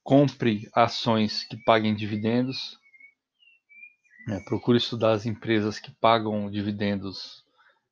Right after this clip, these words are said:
de janeiro a dezembro aí, né? Sei lá, vai ter a, a cas-, Cascatinha Granja de Ouro, que é produtor de ovos e tá na bolsa,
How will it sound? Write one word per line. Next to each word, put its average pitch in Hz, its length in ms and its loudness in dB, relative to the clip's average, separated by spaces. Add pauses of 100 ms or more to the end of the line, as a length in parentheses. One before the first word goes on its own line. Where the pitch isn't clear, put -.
de 101 120 -6
janeiro 107 460 2
a 110 40 4
dezembro 104 560 0
aí, 107 280 -6 (540)
né? 101 220 -8 (600)
Sei 107 100 -2
lá, 87 480 0
vai 95 160 -8
ter 110 240 0
a, 95 380 0 (600)
a 104 60 -8
cas-, 117 360 0 (160)
Cascatinha 127 680 0
Granja 135 260 2
de 123 140 -2
Ouro, 165 460 4
que 151 400 -12 (380)
é 113 80 -6
produtor 117 380 0
de 127 120 4
ovos 107 580 4
e 117 80 -8
tá 107 160 0
na 113 120 2
bolsa, 107 360 2